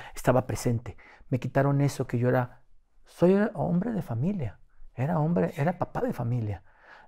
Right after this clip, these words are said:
era todo lo contrario que mi papá no fue conmigo. ¿Por qué? Porque éramos cinco hombres, una mujer, trabajando, el periódico, este, todo el tiempo fue, au-, a, mi papá, puedo decir que fue ausente, pero fue un gran,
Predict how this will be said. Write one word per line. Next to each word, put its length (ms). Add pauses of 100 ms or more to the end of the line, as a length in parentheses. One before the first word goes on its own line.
era 340 (160)
todo 240
lo 140
contrario 480
que 120
mi 120
papá 280
no 120
fue 180
conmigo. 400 (380)
¿Por 120
qué? 100
Porque 220
éramos 360 (420)
cinco 320
hombres, 500
una 160
mujer, 440 (320)
trabajando, 720 (180)
el 100
periódico, 640 (180)
este, 520
todo 180
el 60
tiempo 360
fue, 640
au-, 220
a, 120
mi 100
papá, 640
puedo 180
decir 180
que 100
fue 140
ausente, 480
pero 180
fue 140
un 100
gran, 380